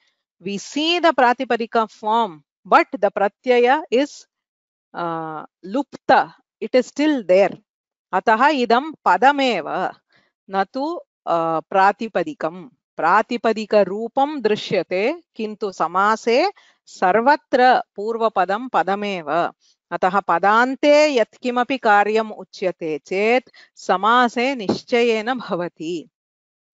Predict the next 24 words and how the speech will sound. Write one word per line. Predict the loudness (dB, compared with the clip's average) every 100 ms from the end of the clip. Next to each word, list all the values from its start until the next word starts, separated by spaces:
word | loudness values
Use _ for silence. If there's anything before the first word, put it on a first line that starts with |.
| _ _ _ _ _ -8
Why | 0 2 2
should | 0 -2 -4
go | -2 0 0 0
be | -2 -2
converted | -2 -2 0 0 0 -4 -4 -8
to | -8
गु? | -8 -8 -8 -8 -14 _ _ _ _
प्रयोगः | -4 -2 0 2 2 0
तथा | 0 0 0 0 0
अस्ति। | -2 -6 -8 -6 -8 _ -4
चित्रगुः | -4 2 2 2 -2 -2 0 0
इत्येव, | -2 -4 -2 0 0
अ, | -2 -4 _ _ _ _ _ -14
प्रयोगः | -6 -6 -2 0 2 0 0 -2 -2
अस्ति। | -4 -2 -2
चित्राः | 0 -2 -2 2 4 4 2
गावः | 2 2 4 2 0 0
यस्य | -2 -4 -6 -4
सः | -4 -2 -2
इत्यत्र | -2 -4 -6 -6 -2 -2
समस्तपदं | -2 -4 -4 -2 -4 -2 -6 -8
चित्रगु | -8 -10 -6 -4 -4 -4 -10 -8
इत्येव | -12 -10 -6 -4 -4
भवति। | -6 -8 -10 -12 -16 -16 -18